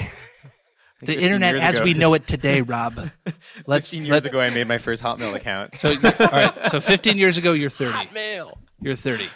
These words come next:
Speaker 1: Or let's, let's call it ten years ago. And you're maybe, you're, you're the, the young, ambitious, confused Ben, Ben Von Wong that doesn't wanna go back to engineering school. What do you, what do you think you'd be doing now?
Speaker 2: Uh,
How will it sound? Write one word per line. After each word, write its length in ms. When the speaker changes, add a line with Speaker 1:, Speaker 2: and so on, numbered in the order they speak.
Speaker 1:
Or 140
let's, 180
let's 200
call 140
it 100
ten 180
years 160
ago. 160
And 180
you're 260
maybe, 360
you're, 160
you're 240
the, 360
the 100
young, 520
ambitious, 560
confused 560
Ben, 240
Ben 180
Von 220
Wong 240
that 100
doesn't 240
wanna 160
go 120
back 240
to 80
engineering 420
school. 360
What 120
do 60
you, 80
what 80
do 60
you 60
think 180
you'd 140
be 220
doing 240
now? 240
Speaker 2:
Uh, 80